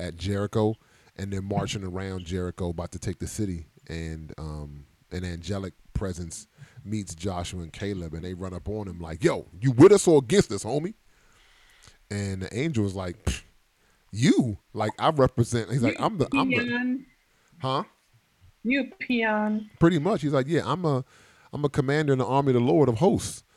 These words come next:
Speaker 1: And he's like, "I'm not with you or against, like, I don't have time for these earthly squabbles." And I think that that's always God's position. So, I mean, whether it's communist or capitalist or any ist,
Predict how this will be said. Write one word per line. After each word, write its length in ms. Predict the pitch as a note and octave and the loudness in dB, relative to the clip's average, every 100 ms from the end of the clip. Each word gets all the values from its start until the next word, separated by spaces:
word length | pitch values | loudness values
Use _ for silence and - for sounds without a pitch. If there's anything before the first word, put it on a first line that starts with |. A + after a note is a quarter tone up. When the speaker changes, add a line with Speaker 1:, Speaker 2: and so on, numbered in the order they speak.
| _ _ _ G#2 | _ _ _ -8
Speaker 1:
And 340 | G#2+ G#2+ G#2+ | -4 -4 -2
he's 140 | C3+ | -2
like, 180 | A2+ F#2+ - | -2 -2 -4
"I'm 160 | C3 | -4
not 200 | D3+ C3+ | -2 -2
with 280 | G#2 B2+ - | 2 0 2
you 100 | B2 | 0
or 140 | C#3 D3+ | 2 0
against, 300 | F#2+ G2 F#2 | -4 -8 -6
like, 100 | G2 | -4
I 80 | F3 | -4
don't 120 | F3+ | -4
have 120 | G#2+ | -6
time 220 | - G2+ | -6 -6
for 100 | F#2+ | -4
these 140 | G2 - | -6 -4
earthly 380 | G2 - F2+ E2+ - | -6 -6 -8 -10 -12
squabbles." 680 | - - F#2+ G#2+ F#3 C4+ - _ _ _ _ _ - - _ _ | -10 -4 -2 0 0 -2 -10 _ _ _ _ _ -20 -20 _ _
And 140 | G#2+ A2+ | -6 -4
I 60 | |
think 380 | A#2 B2+ A2 E2+ | 0 0 0 -4
that 340 | G2 G2+ - F#2 | -4 -4 -4 -4
that's 240 | A#2 B2 | -2 -2
always 480 | - A2 A2 A2 F#2+ | 0 4 6 4 2
God's 280 | A2 F#2+ F2+ | 0 -2 -4
position. 520 | - F2 G#2+ - F2 | -6 -2 -2 -4 -6
So, 160 | - F#2+ | -4 -2
I 20 | |
mean, 140 | F#2+ | 0
whether 200 | G#2+ D3 | 2 2
it's 140 | A2 - | 0 -2
communist 640 | - G#2 G#2 G2+ F#2+ - | -6 -4 -4 -4 -4 -6
or 460 | F2 F2 F2 E2+ E2 _ _ _ _ _ _ _ _ _ _ _ _ _ | -6 -4 -2 -4 -8 _ _ _ _ _ _ _ _ _ _ _ _ _
capitalist 640 | - A2 G#2 G2+ F#2+ F#2+ - | -6 -2 0 0 0 -2 -4
or 100 | - | -6
any 240 | A#2 A2+ - | -4 -4 -4
ist, 400 | G#2 - - | -4 -4 -6